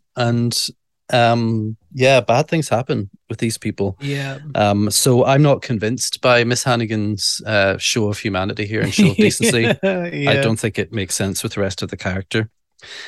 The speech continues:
Speaker 2: Fair
Speaker 1: Um,
Speaker 2: enough.
Speaker 1: but yeah,
Speaker 2: It was
Speaker 1: I
Speaker 2: just,
Speaker 1: mean
Speaker 2: it was a bit out of left field, I guess. Maybe just a last minute attempt, attempt for, um, to make us feel empathy for her.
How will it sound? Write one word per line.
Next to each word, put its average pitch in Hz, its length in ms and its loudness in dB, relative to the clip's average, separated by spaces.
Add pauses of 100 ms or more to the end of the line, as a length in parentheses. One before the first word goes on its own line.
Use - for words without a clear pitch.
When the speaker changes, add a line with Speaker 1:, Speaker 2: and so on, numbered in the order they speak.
(160)
Speaker 2:
Fair 98 280 4
Speaker 1:
Um, 98 120 4
Speaker 2:
enough. 101 320 -2 (340)
Speaker 1:
but - 320 0
yeah, 101 160 2
Speaker 2:
It 160 60 2
was 170 180 0
Speaker 1:
I - 40 -4
Speaker 2:
just, 202 120 2
Speaker 1:
mean 196 80 2
Speaker 2:
it 180 80 4
was 175 160 0
a 180 60 0
bit 226 160 2
out 165 120 4
of 147 60 -2
left 151 240 0
field, 143 320 -2
I 156 80 0
guess. 147 380 -2
Maybe 165 180 0
just 147 220 -6
a 147 80 2
last 143 320 0
minute 143 200 -2
attempt, 143 400 -2 (300)
attempt 143 480 -2
for, 139 460 0
um, 135 420 -2
to - 80 -8
make 139 220 -4
us 135 100 -6
feel 131 240 -4
empathy 139 400 -8
for 143 300 -4
her. 147 200 -6